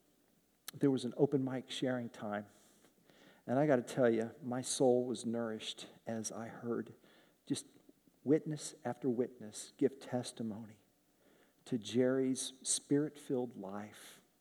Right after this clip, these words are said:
uh, and, um, in his vocation, in his profession as an architect. He wasn't just an architect, he was a pastor there in the office.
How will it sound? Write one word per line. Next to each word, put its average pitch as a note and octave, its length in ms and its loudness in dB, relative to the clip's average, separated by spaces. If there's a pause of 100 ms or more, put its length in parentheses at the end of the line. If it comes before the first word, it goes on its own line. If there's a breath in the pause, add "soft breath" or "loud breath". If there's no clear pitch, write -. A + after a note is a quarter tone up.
uh, G#2+ 140 -8 (1000 soft breath)
and, B2 320 -2 (1160)
um, A#2+ 200 -10
in C3+ 120 0
his A#2 220 -4
vocation, C#3+ 760 2
in A#2+ 140 -6
his A2 100 -8
profession C3+ 680 -2
as A2+ 120 -4
an A#2 180 -8
architect. B2 680 -10 (260 soft breath)
He - 100 -4
wasn't D3 420 -2
just B2+ 320 0
an A#2+ 160 -8
architect, A#2 720 -8
he C#3+ 60 0
was B2+ 140 -2
a - 60 -6
pastor - 760 -10 (800 soft breath)
there A#2+ 340 2
in A#2+ 100 -4
the C3 100 -2
office. A#2 640 -6